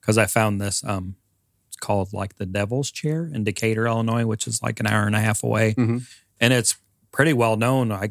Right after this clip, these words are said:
Speaker 1: guess, all over the world. Um, and back in the olden days, at graveyards, you would have a chair. They'd make, like, a chair so you could sit and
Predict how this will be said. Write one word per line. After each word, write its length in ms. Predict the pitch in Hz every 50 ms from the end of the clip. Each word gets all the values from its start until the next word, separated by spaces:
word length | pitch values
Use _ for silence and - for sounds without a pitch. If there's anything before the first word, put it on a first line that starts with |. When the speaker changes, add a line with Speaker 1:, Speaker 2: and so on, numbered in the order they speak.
| -
Speaker 1:
guess, 240 | - 113 117 123 -
all 200 | 104 98 104 107
over 180 | 104 104 104 101
the 80 | 101
world. 480 | 101 101 110 117 123 120 110 104 104 - _ _ _ _ _ _ _ _ _ _ _ _ -
Um, 260 | 113 - - 113 107 - _ _ _ _ -
and 160 | 127 127 127
back 280 | 120 131 131 120 113 -
in 80 | 113 101
the 60 | 107
olden 280 | 147 196 233 220 151 120
days, 380 | 117 113 110 110 117 113 - - - _ _ _ - -
at 160 | 110 110 - _ _ _ -
graveyards, 600 | - 123 117 117 101 113 110 107 113 110 104 -
you 120 | 127 117 113
would 120 | 110 104
have 220 | 92 98 107 107 101
a 80 | 104
chair. 400 | 98 - - - 180 185 170 120
They'd 240 | 101 - 107 107 101
make, 220 | 110 107 107 - -
like, 180 | 113 101 - -
a 40 | 110
chair 540 | - - - 139 143 139 110 - 110 104 - _ _ _ _ _ _ _
so 140 | - - -
you 80 | 117 101
could 180 | - 101 90 -
sit 440 | - - - - 131 123 107 - - _ _ _ _
and 280 | - 113 107 104 104